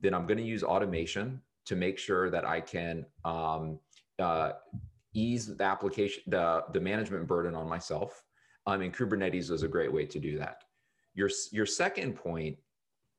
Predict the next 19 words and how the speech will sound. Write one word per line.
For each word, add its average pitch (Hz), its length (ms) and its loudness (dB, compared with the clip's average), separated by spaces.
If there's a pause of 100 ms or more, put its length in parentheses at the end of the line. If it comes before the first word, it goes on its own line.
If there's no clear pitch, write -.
(240)
is, 104 420 4
you 107 80 0
know, 95 160 4
well, 104 500 0
if 117 160 2
I've 113 160 2
got 147 200 2
a, 117 200 0
if 92 100 -6
I've - 60 -14
got 147 140 2
a 143 60 -2
yaml 95 360 0
file, 82 520 -2
right? 95 180 4
If 95 140 2
I'm, 90 180 -2
if 92 160 -2
I'm, 87 300 0